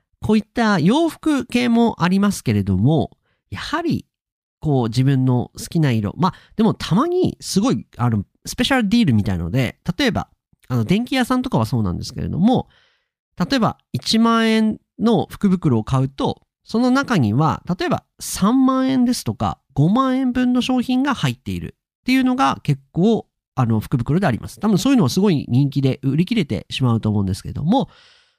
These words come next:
そういうものがあるので、そういうのはですね、こう人気があっ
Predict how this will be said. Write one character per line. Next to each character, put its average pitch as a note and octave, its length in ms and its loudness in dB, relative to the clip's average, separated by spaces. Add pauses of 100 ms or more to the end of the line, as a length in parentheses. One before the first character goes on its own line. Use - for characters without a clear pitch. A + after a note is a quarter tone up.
そ E4+ 160 -2
う E4+ 40 2
い F4 40 2
う E4+ 40 0
も F#4 80 0
の F4 120 2
が - 180 -2
あ C#3+ 120 2
る A2+ 120 2
の G2+ 180 0
で、 E3+ 300 -2 (500)
そ G#4+ 200 -2
う - 20 0
い A4+ 40 0
う - 20 0
の E4 80 2
は A#2+ 60 0
で C#2+ 100 -8
す - 120 -12
ね、 - 180 -12 (180)
こ C#3 140 2
う B2+ 60 0
人 B2 240 2
気 B2 140 -2
が A#2 100 2
あ A2+ 40 0
っ - 80 -12